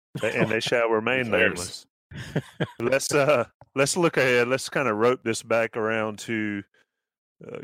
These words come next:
Speaker 1: Carolina podcast, and, and let's talk about Syracuse briefly, Ross. Carolina's on this run. They go to Syracuse. I'd wager,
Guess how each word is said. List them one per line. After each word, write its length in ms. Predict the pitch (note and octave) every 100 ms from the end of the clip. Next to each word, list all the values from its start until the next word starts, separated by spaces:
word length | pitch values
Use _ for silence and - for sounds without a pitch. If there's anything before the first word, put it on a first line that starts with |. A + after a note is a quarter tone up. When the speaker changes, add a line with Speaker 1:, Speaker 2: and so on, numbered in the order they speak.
| -
Speaker 1:
Carolina 480 | - A2 G#2 G2
podcast, 720 | F#2 A#2 A2 G2+ G#2+ G2+ G2 -
and, 120 | G2+
and 180 | G#2+ G#2
let's 120 | A#2
talk 180 | - A2+
about 240 | G#2 G#2
Syracuse 560 | - A#2+ G#2+ - G2+ -
briefly, 420 | G#2 G#2 - G2
Ross. 560 | F2 F#2 F2+ F2+ - -
Carolina's 500 | - A2+ A2+ G#2+ G2+
on 200 | A2 A2
this 240 | G#2+ G2+ G#2+
run. 500 | G#2 G#2+ G#2 G2+ F#2+ _ _ _ _ _ -
They 100 | A2
go 160 | A2+ A#2+
to 80 |
Syracuse. 1000 | A2 C3+ A#2 G#2+ - G#2+ G#2 G2+ F#2+ - - _ _ _ _ -
I'd 200 | B2 B2
wager, 720 | A#2+ B2 A#2 A2 A2 G#2+ F#2